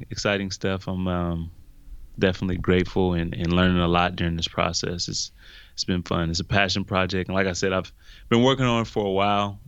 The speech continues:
Um, it's something that I've always wanted to do since probably, like, I was in high school. I would talk about it with my friends. And once I finally mustered up the,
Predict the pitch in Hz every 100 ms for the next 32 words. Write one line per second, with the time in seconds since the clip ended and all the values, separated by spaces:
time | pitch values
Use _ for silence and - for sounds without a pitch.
0 | - 101 92 90 90 - - 113 104 101
1 | 92 85 90 90 90 87 87 90 87 87
2 | 85 90 95 90 90 - - - 101 92
3 | - 98 90 87 95 - - 101 92 90
4 | 90 90 90 - 101 92 87 90 - -
5 | - 90 92 98 87 90 90 87 90 87
6 | 82 - 87 87 85 - 82 - - -
7 | - - - - - - - - 92 87
8 | 87 - 98 95 92 90 87 - - -
9 | 101 98 95 101 95 92 - 95 90 85